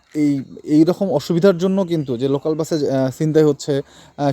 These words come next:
কে উঠছে না উঠছে, আহ, আমরা এই ধরনের সমস্যার কারণে কিন্তু মানুষ কিন্তু লোকাল বাসে যাতায়াতটা কম করে, বেশি টাকা খরচ করে। ঈদে কিন্তু সবাই টিকিট কিন্তু ডাবল,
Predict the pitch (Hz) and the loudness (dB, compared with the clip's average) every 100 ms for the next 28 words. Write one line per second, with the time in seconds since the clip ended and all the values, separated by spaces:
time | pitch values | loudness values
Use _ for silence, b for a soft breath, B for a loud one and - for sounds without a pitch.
0 | - 180 165 151 - 156 147 139 139 - | 4 6 6 4 -2 0 2 2 0 -2
1 | 151 135 - - - _ _ _ 117 262 | -4 -4 -6 -18 -20 _ _ _ -10 -6
2 | - 151 175 175 185 196 190 170 165 196 | -2 4 6 6 6 2 0 -2 -2 -4
3 | 180 180 190 185 185 208 190 160 160 180 | -2 0 -2 -4 -4 -4 -2 -4 -6 -4
4 | 175 147 151 156 160 151 143 151 - 160 | 0 2 2 0 0 -4 -4 -6 -6 -2
5 | 185 180 131 - - - - - - 131 | -2 0 -2 -4 -14 -20 -20 -20 -2 6
6 | 180 - 226 220 190 170 - 139 151 180 | 6 6 6 6 4 0 -2 -2 0 0
7 | 185 185 190 - 175 196 190 185 - 185 | -2 -4 -6 -2 -2 -2 -2 -8 -8 -8
8 | 180 147 156 | 0 2 2